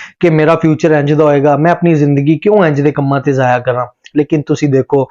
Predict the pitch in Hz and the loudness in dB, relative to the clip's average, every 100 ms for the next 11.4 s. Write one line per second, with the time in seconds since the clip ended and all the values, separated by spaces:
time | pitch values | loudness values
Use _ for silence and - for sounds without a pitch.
0 | - - 165 - 185 185 160 151 135 139 | -10 -4 -4 -2 -4 -4 -2 -2 -2 -4
1 | 139 151 139 139 135 135 131 120 127 165 | -6 -4 0 0 -2 -2 -4 -4 -6 -4
2 | 196 226 202 143 135 175 180 196 - - | -2 -2 0 0 0 0 0 -2 -10 -16
3 | - 185 202 202 196 - 185 214 165 147 | -2 0 0 -2 -4 0 2 2 0 0
4 | 160 151 135 131 139 156 156 - _ 175 | -2 0 0 0 0 2 0 -2 _ -4
5 | 160 156 151 156 - 147 135 170 190 147 | -2 -2 0 -2 0 0 2 2 2 0
6 | - 139 139 139 - - 143 160 160 165 | -2 -2 -2 -4 -8 -18 -4 0 0 0
7 | 185 214 202 180 175 156 156 143 143 143 | 0 2 2 2 0 0 0 0 0 -2
8 | 131 151 156 185 196 180 - 151 170 156 | -4 -4 -2 0 2 0 0 0 2 2
9 | 160 151 143 139 135 139 143 127 131 - | 0 0 -2 -2 -2 -2 -4 -4 -6 -6
10 | - - 160 160 165 165 160 156 139 143 | -14 -4 0 2 2 0 0 0 2 2
11 | 156 160 160 160 | 2 2 2 2